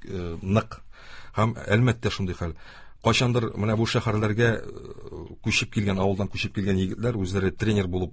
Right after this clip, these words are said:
үсеп, э, бизнес, э, ягыннан үзләренә яклау һәм, э, терәк табып, алар яңа буын көрәшчеләр үстереп чыгарды.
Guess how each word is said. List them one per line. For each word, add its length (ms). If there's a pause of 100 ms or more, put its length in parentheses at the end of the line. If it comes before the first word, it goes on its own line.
үсеп, 360 (440)
э, 300
бизнес, 640
э, 240
ягыннан 600
үзләренә 440
яклау 460
һәм, 300
э, 300
терәк 240
табып, 300 (280)
алар 280
яңа 320
буын 180
көрәшчеләр 420
үстереп 300
чыгарды. 380